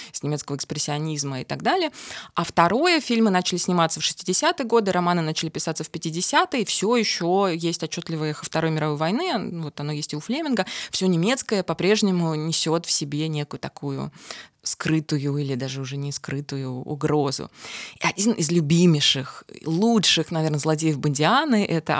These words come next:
Аурик Голь-, Голдфингер из фильма тысяча девятьсот шестьдесят четвертого года. Это третий фильм Бондианы,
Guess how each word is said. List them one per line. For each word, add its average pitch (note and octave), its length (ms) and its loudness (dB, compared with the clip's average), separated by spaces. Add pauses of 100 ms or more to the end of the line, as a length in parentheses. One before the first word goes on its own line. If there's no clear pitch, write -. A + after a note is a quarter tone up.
Аурик D3+ 380 -2
Голь-, F3 360 0
Голдфингер F3+ 840 0
из D#3 180 -2
фильма D3+ 360 -2
тысяча D3 240 -4
девятьсот C#3 320 -4
шестьдесят - 220 -2
четвертого C3+ 380 -6
года. A#3 200 0
Это D3+ 100 -2
третий D#3 400 0
фильм C#3 240 -6
Бондианы, G3 540 -2